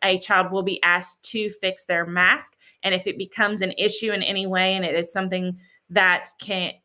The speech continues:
not happen, even though we have requested to do so, then we would be calling home at that time.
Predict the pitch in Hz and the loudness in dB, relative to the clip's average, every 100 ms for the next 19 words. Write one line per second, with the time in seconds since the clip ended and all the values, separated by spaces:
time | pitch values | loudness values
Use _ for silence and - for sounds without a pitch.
0 | _ _ 202 175 - 226 262 254 196 185 | _ _ 2 2 4 2 2 0 -2 -4
1 | 180 175 175 170 170 160 170 - 165 170 | -2 -2 -2 -4 -6 -4 -6 -6 -16 -14
2 | 175 208 202 202 190 185 180 165 175 185 | -6 -4 0 0 0 -2 -4 -2 0 0
3 | 185 185 - 180 165 165 180 170 151 - | -2 -6 -2 -2 -2 -4 -6 -4 -4 -2
4 | 123 - - 98 80 - | -2 -4 -2 -2 -2 -12